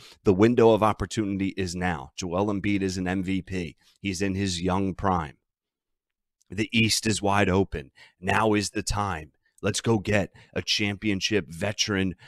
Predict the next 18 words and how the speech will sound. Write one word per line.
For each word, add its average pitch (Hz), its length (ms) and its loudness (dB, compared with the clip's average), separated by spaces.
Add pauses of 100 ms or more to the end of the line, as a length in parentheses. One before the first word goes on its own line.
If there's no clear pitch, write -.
(120)
well-respected 98 880 -2
coach 98 320 2
from 95 160 -4
the 90 80 -2
players 95 420 2
in 98 80 -2
the 92 80 -2
league 90 400 -2 (420)
in 147 200 6
here 87 460 4 (200)
to - 100 0
help 107 320 0
us 107 140 0
get 120 220 0
to 107 140 -2
the 92 100 -4
next 90 280 -2
level. 101 440 -2